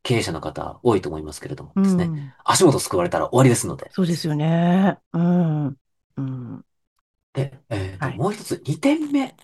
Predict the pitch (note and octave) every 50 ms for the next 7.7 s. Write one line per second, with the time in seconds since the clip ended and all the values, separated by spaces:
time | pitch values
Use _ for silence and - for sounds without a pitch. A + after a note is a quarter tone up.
0 | _ - G#2 - - - C#3 C#3+ - _ _ _ _ - C#3+ C3 - - - D4
1 | D#4 - - - - - - - _ _ - E2 D2 D2+ - - _ - - G#3+
2 | A#3+ A#3 A#3+ A#3 A#3 - G3+ - - G3+ G3 F#3+ - G3 F#3 F3 E3+ D#3+ - -
3 | C3 D3 D#3 D#3 - G3 F#3+ G3 G3+ G#3 G#3+ G3 F3+ - E3+ D#3+ D3 C3+ C#3 -
4 | - B2+ A#2+ B2+ C#3 C#3+ C#3+ - - A#2+ B2 B2+ C3+ C#3+ D3+ D3 D3 D#3+ F3 F#3
5 | E3+ C#3+ C#3 - B2 A2+ A2+ A2 - - F2 F2 F#2 G2 G2+ G#2 G#2 - - _
6 | - - A#2+ C3+ - D2 D2 - - - - - - - - E2 E2+ F2 - _
7 | _ _ _ _ _ _ _ _ _ _ - G2+ E2+ E2+